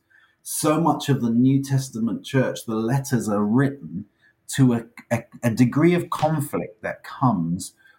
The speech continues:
from people of different races and backgrounds doing life together. And they needed to write those things because of the fact that people's cultures were being merged. And I think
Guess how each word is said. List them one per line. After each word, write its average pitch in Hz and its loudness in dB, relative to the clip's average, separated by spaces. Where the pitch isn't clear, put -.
from 113 2
people 139 2
of 110 -4
different 139 0
races 117 0
and 101 -4
backgrounds 95 -6
doing 104 -6
life 104 -4
together. 85 -12
And 127 6
they 135 6
needed 165 2
to 135 0
write 120 2
those 87 -8
things - -10
because 123 2
of 113 0
the 104 -2
fact - -4
that - -10
people's 131 0
cultures 135 -2
were 98 -6
being 101 0
merged. 104 -2
And 139 6
I 160 4
think 151 0